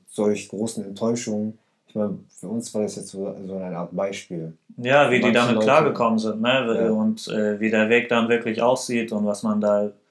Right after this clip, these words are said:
Speaker 1: Ja.
Speaker 2: am besten machen kann. Vielleicht auch Tipps zu geben und, äh, ja, halt solche Sachen, ne?
Speaker 1: Auch wir können was davon lernen.
Speaker 2: Auf
Speaker 1: Aber für
Speaker 2: jeden
Speaker 1: uns
Speaker 2: Fall,
Speaker 1: ist das nur
Speaker 2: ja.
Speaker 1: so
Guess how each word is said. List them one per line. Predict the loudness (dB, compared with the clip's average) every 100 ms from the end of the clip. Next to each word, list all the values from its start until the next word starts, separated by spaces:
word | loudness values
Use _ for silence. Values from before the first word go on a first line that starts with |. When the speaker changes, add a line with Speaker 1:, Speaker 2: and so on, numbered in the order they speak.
| _ _ _ _ -14
Speaker 1:
Ja. | -8
Speaker 2:
am | -2 2
besten | 4 2 0
machen | 2 2 2
kann. | 0 2 2 2 -4 _ _ _
Vielleicht | -8 2 2 4 0
auch | 0 -2
Tipps | -6 -6 -6 -8
zu | -2
geben | 0 2 2 2 -2
und, | -6 -8 -10 -12
äh, | -12 -8 -4
ja, | -2 -2 -6
halt | -10 -14 -10
solche | -10 -10 -12
Sachen, | -16 -16 -8
ne? | -6
Speaker 1:
Auch | -4
wir | -6 -4
können | -6
was | -8 -12
davon | -12 -8
lernen. | -6 -6 -10 -16 _ _ -8
Speaker 2:
Auf | -4
Speaker 1:
Aber | -2
für | -2
Speaker 2:
jeden | -2
Speaker 1:
uns | -2 -2
Speaker 2:
Fall, | -2
Speaker 1:
ist |
das | -4 -4
nur | -4
Speaker 2:
ja. |
Speaker 1:
so | -4 -4 -6